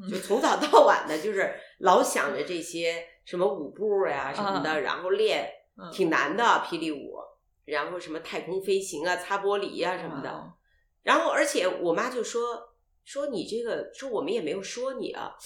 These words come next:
Speaker 2: 所以我觉得其实我的家庭是非常西-，西式的，因为后来，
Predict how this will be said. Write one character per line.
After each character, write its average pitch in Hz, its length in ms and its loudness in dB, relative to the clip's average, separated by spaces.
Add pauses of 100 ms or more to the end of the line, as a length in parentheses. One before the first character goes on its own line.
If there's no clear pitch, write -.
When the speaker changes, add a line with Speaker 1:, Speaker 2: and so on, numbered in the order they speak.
(180)
Speaker 2:
所 311 140 -4
以 349 60 -2
我 - 120 2
觉 - 240 -4
得 226 400 -4
其 - 140 -16
实 269 140 -4
我 196 260 -6
的 151 100 -8
家 262 280 -4
庭 - 240 -10
是 160 240 -12
非 247 180 -10
常 147 340 -8 (460)
西-， - 220 -4 (260)
西 - 220 -2
式 277 280 -2
的， - 140 -6
因 247 140 -4
为 277 60 0
后 285 180 -2
来， 196 260 4